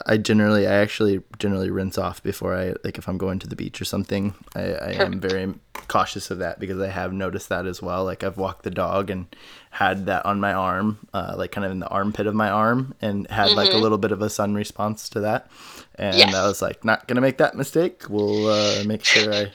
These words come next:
Speaker 1: rinse that off." So, yeah.
Speaker 2: Yes.
Speaker 1: I would
Speaker 2: So
Speaker 1: also echo what you just said. <laughs>
Speaker 2: <laughs> So with, um, so with him, he's on the vitamins, the balance on the bottom of his feet, digestion on his belly, because again, we're,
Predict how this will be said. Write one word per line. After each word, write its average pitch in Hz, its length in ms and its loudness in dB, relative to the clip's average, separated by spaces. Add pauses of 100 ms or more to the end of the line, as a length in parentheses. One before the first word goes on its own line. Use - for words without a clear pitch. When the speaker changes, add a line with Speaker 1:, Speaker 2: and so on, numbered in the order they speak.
Speaker 1:
rinse 110 280 0
that 98 200 -2
off." - 220 -8
So, - 240 -10 (180)
yeah. - 200 -10 (540)
Speaker 2:
Yes. - 320 0
Speaker 1:
I 107 140 4
would 107 200 4
Speaker 2:
So 104 120 -6
Speaker 1:
also 110 460 6
echo 107 360 0
what 95 160 -4
you 107 80 -2
just 101 240 -6
said. 85 260 -8 (100)
<laughs> - 0 - (800)
Speaker 2:
<laughs> 285 320 4 (1040)
So 208 300 6
with, 196 240 8 (200)
um, 185 520 6 (680)
so 202 180 4
with 196 140 4
him, 185 220 -2 (340)
he's 190 140 -2
on 180 100 0
the 190 60 0
vitamins, 220 420 4
the 180 480 6
balance 196 320 2
on 202 80 2
the 202 80 -2
bottom 185 200 0
of - 20 -10
his 190 160 -4
feet, - 360 0
digestion 190 800 4
on 208 200 4
his 226 180 0
belly, 175 320 6
because 190 300 0
again, 180 440 -2
we're, 175 320 2